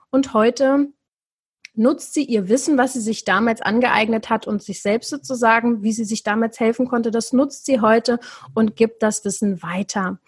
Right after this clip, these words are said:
Sie hat damals auch B W L studiert, das hat sie aber abgebrochen, um dann die Ausbildung, Ausbildung zur ganzheitlichen Kosmetologin <laughs> zu machen.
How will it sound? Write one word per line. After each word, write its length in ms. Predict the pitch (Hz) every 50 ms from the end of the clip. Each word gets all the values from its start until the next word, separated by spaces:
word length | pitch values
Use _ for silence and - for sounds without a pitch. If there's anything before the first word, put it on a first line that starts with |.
| - - -
Sie 160 | - 254 233
hat 160 | 269 285 330
damals 320 | 294 269 277 269 262 262 -
auch 160 | - 254 254
B 160 | - 233 196
W 80 | 208 -
L 220 | - 185 214 262
studiert, 320 | - - 277 - 311 302
das 120 | 277 - 262
hat 140 | 254 247 269
sie 80 | 254
aber 200 | 226 196 - -
abgebrochen, 600 | 233 - - - 277 269 254 247 262 262 294 262
um 160 | 233 226 226
dann 140 | 220 220 220
die 120 | 208 240 -
Ausbildung, 680 | - 214 214 - - 220 214 - 226 220 214 220 - - - - -
Ausbildung 440 | 214 220 240 240 - 226 226 226 220
zur 100 | - 196
ganzheitlichen 760 | 175 202 208 208 - 220 202 - - 202 - - 208 196 - - - - - - _ -
Kosmetologin 1200 | - 254 269 262 - 285 285 277 - - 226 208 214 208 220 226 254 262 214 214 196 175 170 170 - - - - -
<laughs> 220 | 233 254 - -
zu 160 | - - 214
machen. 480 | 180 180 - - 151 - - - -